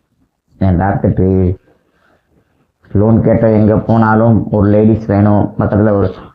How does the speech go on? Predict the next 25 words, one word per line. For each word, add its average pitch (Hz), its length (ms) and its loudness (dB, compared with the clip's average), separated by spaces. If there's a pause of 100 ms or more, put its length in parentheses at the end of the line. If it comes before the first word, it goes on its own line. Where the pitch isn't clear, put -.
(280)
குடும்ப 110 260 2
ஃபேமிலி 110 360 2
வேணும், 101 320 2
ஒரு 95 80 0
அப்பா 95 240 -4
அம்மா 101 220 0
வேணும், 95 340 0 (320)
இல்லைன்னா 104 300 0
ஒரு 95 120 0
ம-, 101 240 0
மனைவி 104 260 2
வேணும், 95 340 0 (640)
இந்த 95 160 0
மாதிரி 101 200 0
தான் 101 200 -2
கேட்குறாங்க. 95 380 0
ஒழிச்சு 95 320 -2 (500)
டாக்குமெண்ட்ஸ் 110 500 0
கொடு 104 220 0
அப்படின்னு 98 320 0
யாரும் 92 240 0
கேட்கல. 92 260 -2 (960)
So, 113 120 -4 (360)
எனவே 104 360 2 (320)
உங்களுடைய 98 400 0